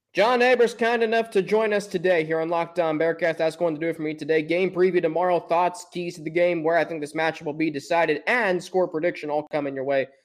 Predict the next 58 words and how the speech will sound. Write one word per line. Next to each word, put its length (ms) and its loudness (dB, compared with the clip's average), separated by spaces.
tomorrow. 380 0
Don't 180 0
forget 260 -2
to 60 -12
follow 240 0
me 140 0
on 140 -2
Twitter 320 0
at 80 -4
Frankie 340 -4
underscore 380 -4
Natty 260 0
with 160 -4
two 160 -4
N's, 300 0
N 80 0
N 120 -2
A 80 -2
T 220 -2
I. 220 4
You 60 -20
can 120 -4
follow 240 2
me 100 2
on 120 0
Instagram, 540 0
Alex 220 -2
Frank 240 -4
nine 160 -4
underscore, 520 0
or 140 -2
email 360 2
me 160 -2
at 160 -4
alex 260 -2
three 180 -4
frank 300 -4
at 80 -4
gmail 480 -2
dot 240 0
com. 260 -2
Don't 140 -4
forget 320 -4
to 60 -6
subscribe 480 -4
to 80 -6
our 120 0
Locked 280 -2
On 120 -2
Bearcats 440 -4
YouTube 340 -6
channel, 260 -4
up 140 -6
to 80 -8
four 220 0
hundred 240 -4
and 120 -4
seventy 440 0